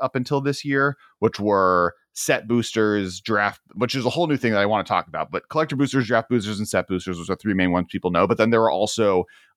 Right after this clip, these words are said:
uh, not intro boosters, but they basically were, like, booster product for new players that were th-, called theme boosters. And those have now been discontinued. They were meant to be kind of, like, introductory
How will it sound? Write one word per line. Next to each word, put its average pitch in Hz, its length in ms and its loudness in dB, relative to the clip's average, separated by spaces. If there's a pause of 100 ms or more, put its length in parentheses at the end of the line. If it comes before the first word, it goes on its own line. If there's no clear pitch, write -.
uh, 87 320 2
not 127 260 -2
intro 117 340 0
boosters, 127 420 0
but 104 140 0
they 101 140 2
basically 98 460 0
were, 92 140 2
like, 87 280 2 (320)
booster 185 380 0
product 151 480 0
for 120 200 0
new 131 240 4
players 113 500 2
that 101 180 -2
were 92 80 -4
th-, - 120 -20 (180)
called 98 220 -2
theme 120 400 2
boosters. 76 640 -6 (260)
And 98 200 -4
those 123 380 2
have 110 160 2
now 104 220 2
been 92 180 0
discontinued. 76 920 -6
They 104 100 2
were 101 100 0
meant 101 180 0
to 95 40 -14
be 95 100 -6
kind 101 180 -4
of, 87 60 -4
like, 90 180 -2
introductory 107 640 -2